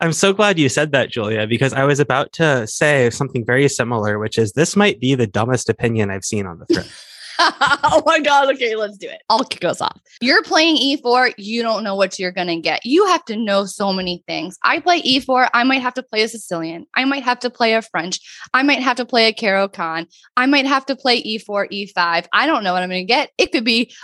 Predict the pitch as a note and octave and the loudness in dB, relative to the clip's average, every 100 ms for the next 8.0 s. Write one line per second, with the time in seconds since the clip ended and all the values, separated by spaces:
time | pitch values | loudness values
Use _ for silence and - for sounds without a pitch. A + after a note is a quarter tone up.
0 | - G3+ A#3 A#3+ A3 G#3+ G#3+ G#3+ G#3 G3+ | -2 0 2 2 0 0 2 2 0 -2
1 | F#3 F3 F3+ E3 D3+ E3+ _ _ _ A3 | -2 0 0 -4 -12 -16 _ _ _ -2
2 | D4+ D#4 D4+ C4+ C#4+ D4+ - C4+ A#3 E3+ | 0 0 0 4 4 4 2 2 2 0
3 | F3 - A#3+ D4+ - - _ _ _ C#4 | -4 -2 -2 -2 -6 -20 _ _ _ -10
4 | - C4+ - - - - - - - - | -8 -16 -14 -16 -16 -20 -18 -20 -20 -16
5 | - - - - - - F#3+ G#3 C#4+ C4 | -12 -10 -10 -14 -10 0 0 4 2 4
6 | C#4 B3+ A3 A3+ A#3 G#3+ F#3+ F3 F#3+ G3+ | 2 2 2 2 4 2 0 -4 0 2
7 | E3+ D#3+ A3 G#3 E4+ E4+ F4+ D#4 A3 A3 | 2 2 -4 -2 -2 0 0 0 -4 -8